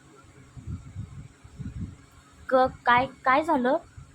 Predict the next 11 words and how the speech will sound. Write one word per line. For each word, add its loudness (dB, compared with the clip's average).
ती -2
आत 6
आली 4
तर 0
प्रकाश 0
अंगावरचं 2
शेट -2
काढून 2
पलंगावर 4
लेटला 0
होता. 0